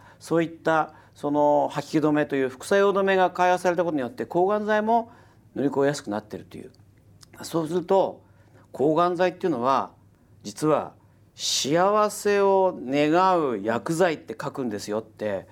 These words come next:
看護師さんに教えられて、あ、そう捉えるのかと。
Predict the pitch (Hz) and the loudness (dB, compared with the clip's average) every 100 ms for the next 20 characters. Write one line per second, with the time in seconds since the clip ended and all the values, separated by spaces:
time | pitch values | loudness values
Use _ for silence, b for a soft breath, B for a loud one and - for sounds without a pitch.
0 | B B - 131 156 160 147 98 92 92 | B B -2 0 2 0 -2 -6 -8 -6
1 | 117 120 113 - 120 95 - - b b | -2 -2 -2 -2 -2 -2 -8 -20 b b
2 | b b b 98 - - - - 120 165 | b b b -8 -8 -18 -16 -10 -8 -8
3 | 190 - 196 196 190 131 101 - - | -8 -6 -2 0 -2 -4 -6 -12 -14